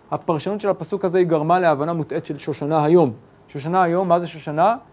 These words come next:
מפרשים בדרך, שושנה בין, מה זה בין החוכים? של בקוצים, אבל זה לא הכוונה, אין הכוונה של השושנה יש קוצים, הכוונה כמו פרח השושן,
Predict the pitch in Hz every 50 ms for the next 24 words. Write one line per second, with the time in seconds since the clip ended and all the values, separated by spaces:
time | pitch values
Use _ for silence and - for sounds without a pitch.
0 | _ _ _ _ _ _ - 139 - 160 151 151 190 180 170 196 196 151 80 -
1 | 110 147 - 156 - 170 180 202 185 202 196 175 170 175 185 170 170 170 147 156
2 | 143 - 151 139 156 208 226 - _ _ - - - - - - - - - -
3 | - _ _ - 190 208 220 - 233 208 - 254 254 196 160 151 147 156 175 208
4 | 226 208 214 196 170 185 214 226 185 160 185 220 214 208 185 185 185 170 - 175
5 | 165 143 165 147 170 185 180 156 - 156 - - 139 131 - 143 156 196 208 -
6 | - - _ - - - 180 208 240 - - - - 233 240 240 226 - 196 175
7 | - 196 - - 277 269 247 247 262